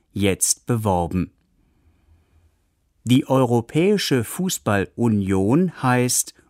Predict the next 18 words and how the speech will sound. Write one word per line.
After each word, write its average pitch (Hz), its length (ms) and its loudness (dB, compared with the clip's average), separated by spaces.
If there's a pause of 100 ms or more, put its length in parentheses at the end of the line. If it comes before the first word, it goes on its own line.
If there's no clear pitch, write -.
(140)
uefa. 127 960 0 (720)
Sie 147 360 0
entscheidet, 123 760 0 (400)
in 104 260 2
welchem 160 500 2
Land 117 460 2 (160)
eine 98 380 -2 (120)
E 110 220 0
M 107 400 0
stattfindet. - 920 -4 (1200)
Der 98 140 6
Präsident 107 1080 0 (120)
von 98 280 0
dem 85 320 -2 (120)
Deutschen 110 640 2
Fußballbund 107 1200 0 (560)
hat 120 240 0
der 110 240 0